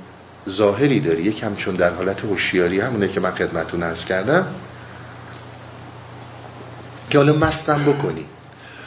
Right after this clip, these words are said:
رود بس زیباست نیلی هم بک-، بکش، زهکه باشد نیل بر روی حبش. گفت خیلی صورت قشنگه. نیل یعنی آرایش بکن. یه وسایلی بوده که اون موقع آرایش می‌کردن.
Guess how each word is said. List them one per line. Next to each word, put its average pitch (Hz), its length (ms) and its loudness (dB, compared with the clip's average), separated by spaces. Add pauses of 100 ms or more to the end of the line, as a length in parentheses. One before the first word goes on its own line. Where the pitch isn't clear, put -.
(300)
رود 180 580 6
بس 147 320 4
زیباست 123 920 2
نیلی 113 400 -2
هم 98 300 -6
بک-، 92 400 -4
بکش، - 520 -2 (680)
زهکه 143 580 6
باشد 92 520 0
نیل 90 420 -8
بر 92 140 -2
روی 87 360 -8
حبش. - 600 -6 (540)
گفت 151 140 8
خیلی 151 240 6
صورت 123 340 2 (280)
قشنگه. 110 640 4 (400)
نیل 160 240 6
یعنی 139 200 6
آرایش 101 560 4
بکن. 165 180 -2
یه 196 180 8 (180)
وسایلی 98 380 4
بوده 92 200 -2
که 87 240 0 (200)
اون 127 120 2
موقع 101 160 6
آرایش 90 440 6
می‌کردن. 98 640 4